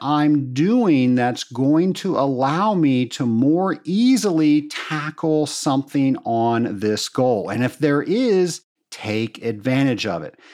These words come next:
Maybe it's something in professional development and you're going to a conference. Well, there probably needs to be something around that conference to help you with that goal.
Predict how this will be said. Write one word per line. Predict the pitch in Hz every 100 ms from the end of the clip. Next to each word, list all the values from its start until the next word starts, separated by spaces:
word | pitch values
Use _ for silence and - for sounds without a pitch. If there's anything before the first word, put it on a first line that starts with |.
| -
Maybe | 120 127 160
it's | 226 -
something | 180 165 170 156 156
in | 151 131 131
professional | - 127 131 123 139 113
development | 107 160 208 147 135
and | 123 135
you're | 143
going | 143 123 135 143 143
to | 143 - 120
a | 117
conference. | - - 156 160 - 95 - - - _ _
Well, | 101 98 107
there | 131
probably | - - 127 165 156
needs | 135 139 -
to | 131
be | 120
something | 117 - - - - 127
around | 107 101 95 117 135 135
that | 123 101 -
conference | - 180 214 - 120 -
to | -
help | 120 - 147 165 160 -
you | 139 131
with | 123 117 113 113 -
that | 107 101 98
goal. | 110 196 208 131 117